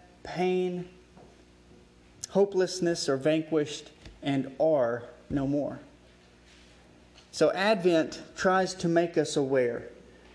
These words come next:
that we live in this time of tension between the two appearances of our King. You have this tension between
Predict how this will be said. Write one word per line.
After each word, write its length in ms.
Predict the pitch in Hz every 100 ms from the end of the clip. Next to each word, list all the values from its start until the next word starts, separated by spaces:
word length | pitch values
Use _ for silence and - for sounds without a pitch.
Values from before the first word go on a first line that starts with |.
| - - - - -
that 180 | 165
we 160 | 170 208
live 220 | 202 196
in 100 | 185
this 180 | 165 165
time 360 | - 175 180 160
of 180 | -
tension 480 | - 185 180 151 127
between 680 | 139 143 170 185 180 170 - - -
the 120 | 143
two 580 | 147 147 185 208 214 202
appearances 720 | 247 - 170 202 190 - 143 139
of 180 | 143 139
our 120 | 143
King. 460 | - 147 120 113 - - - - - -
You 160 | 151 160
have 160 | 156
this 320 | 151 147 - - - - - - -
tension 500 | 202 202 202 202 175
between 720 | 170 - 175 175 170 165 -